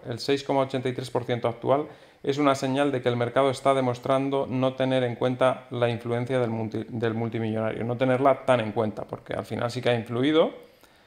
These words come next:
pero cada vez está influyendo menos. Y espero yo que el, para dentro de tres tweets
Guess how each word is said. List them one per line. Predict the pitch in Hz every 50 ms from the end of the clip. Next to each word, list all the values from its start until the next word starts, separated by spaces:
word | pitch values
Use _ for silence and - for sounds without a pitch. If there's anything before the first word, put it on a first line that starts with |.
| _ _ _ _ _ _
pero | - 120 117 120
cada | - 117 120 120 120
vez | 123 131 -
está | 135 123 - - 131 139 - -
influyendo | 131 123 113 - 117 120 113 120 123 127 131 127 135 - - - - _ -
menos. | 123 110 110 107 107 - - - 107 - - _ _ _ _ _ _ _ _ _ _ _ _
Y | - 113 113
espero | 110 - - 131 127 127
yo | 131 143 139
que | 127 120
el, | 117 113 104 - - - - _ _ _ _ _ _ _ _ _ _ _ _ _
para | - 113 120 120
dentro | 117 123 127 123 135 131 135
de | 131
tres | 127 127 127 127 123 - - -
tweets | 139 143 139 143 143 - - - - -